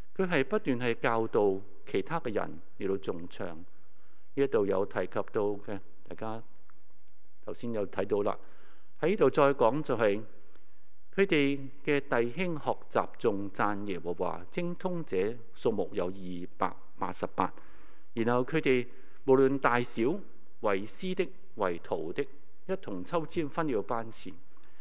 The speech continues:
你發覺就係無論師傅徒弟，哦，師傅唔會話：「我係師傅，教咗你哋，你哋做啦。」噉唔係，係佢哋無論師傅徒弟都一齊分咗班次嚟到侍奉。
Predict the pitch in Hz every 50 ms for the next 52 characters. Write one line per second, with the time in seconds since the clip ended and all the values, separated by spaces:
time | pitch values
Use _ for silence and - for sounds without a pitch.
0 | - - - - - 208 202 220 185 - 202 190 - 175 156 143 156 151 143 139
1 | 131 131 131 143 156 - - 226 226 208 - 180 196 - 123 104 104 98 101 95
2 | 117 139 - - - - - - - - - - - - - 101 - - 160 143
3 | - 143 120 95 90 98 104 101 104 92 90 87 87 - - - - - - -
4 | - - 113 110 110 107 104 - 160 143 - - 101 104 113 123 - - - 113
5 | 117 113 - 131 123 123 107 92 104 92 85 98 104 98 98 95 - - 92 92
6 | 101 123 123 117 - 85 80 - - - - - - - - - - - - -
7 | - 98 80 98 92 78 78 - - - - - - - - - - 127 131 131
8 | - 143 135 131 123 120 113 113 110 107 110 117 107 - - 208 196 190 - 143
9 | 156 - - 101 90 87 - 92 104 - - 175 190 208 202 196 - - - 101
10 | 85 85 87 - - 147 143 131 117 101 - - 123 117 120 117 - - - 107
11 | 95 85 82 - 85 85 - - - 85 73 - - 87 80 78